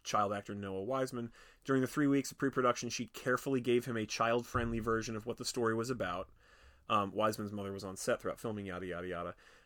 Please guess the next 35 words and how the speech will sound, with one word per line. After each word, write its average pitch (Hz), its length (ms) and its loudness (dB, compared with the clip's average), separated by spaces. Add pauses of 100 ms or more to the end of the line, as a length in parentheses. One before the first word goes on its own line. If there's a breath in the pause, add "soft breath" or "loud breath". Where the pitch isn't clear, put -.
(120 soft breath)
Um, 104 340 4
but 127 300 8 (260)
Wiseman 143 380 6
was 131 120 4
never 123 480 6 (140)
actually 120 380 0
present 120 480 4
on 113 160 0
set 113 260 2
during 110 220 0
scenes 110 400 -4
where 104 200 0
Essie 110 220 -4
Davis's 104 480 -4
character 101 400 0
abuses 120 480 0
her 104 120 -2
son. 98 420 -6 (400 soft breath)
Davis 113 280 -2
instead 110 360 -2
delivered 110 340 0
these 107 160 -6
lines 104 380 -2
to 104 300 -2
an 101 100 -6
adult 110 320 0
actor 107 320 -2
who 110 100 -2
stood 120 240 0
on 107 80 0
his 101 140 -2
<laughs> - 0 -
knees, - 500 -2
which - 240 -12
is - 180 -14